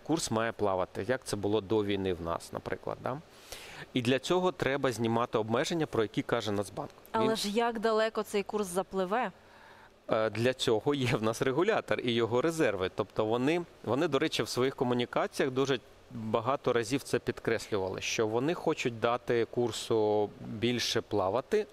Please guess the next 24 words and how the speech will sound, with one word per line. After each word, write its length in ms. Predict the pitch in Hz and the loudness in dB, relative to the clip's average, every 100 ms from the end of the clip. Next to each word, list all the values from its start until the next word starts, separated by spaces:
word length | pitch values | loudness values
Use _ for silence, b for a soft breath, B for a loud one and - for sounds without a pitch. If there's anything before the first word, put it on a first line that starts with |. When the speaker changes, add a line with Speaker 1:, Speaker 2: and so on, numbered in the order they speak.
| - | -4
Speaker 1:
але 420 | 104 110 131 185 B B B | 0 2 0 -2 B B B
під 160 | 120 113 | -4 -2
їх 140 | 123 | -2
контролем. 500 | - 113 - 113 147 | -2 -2 2 2 2
Speaker 2:
В 40 | 208 | 0
якихось 360 | 233 320 262 | 0 0 -2
Speaker 1:
Тобто 160 | - 254 | 0 -2
Speaker 2:
певних 320 | 240 233 - | 0 -2 -2
межах, 380 | 202 165 104 - | -2 0 -2 -2
так? 240 | 202 233 | -4 0
Speaker 1:
до-, 200 | 123 - | 0 0
дуже 300 | 127 151 147 | 2 2 2
обережно, 500 | 139 131 170 202 180 | 2 2 2 2 0
тому 340 | 147 127 139 151 | 0 0 2 0
що, 280 | - 127 - B B - | 2 2 0 B B -2
ну, 80 | |
під 200 | 170 160 | 0 0
час 240 | - 160 - | 0 0 2
війни 180 | 156 160 | 2 2
взагалі 340 | 135 147 196 | 2 2 2
паніку 380 | - 160 127 127 | 2 0 0 -2
спровокувати 680 | - 120 117 - 127 147 113 | 0 0 0 2 0 2 0
дуже 260 | 113 101 | 0 2
легко. 400 | 101 92 - - | 2 2 -2 -14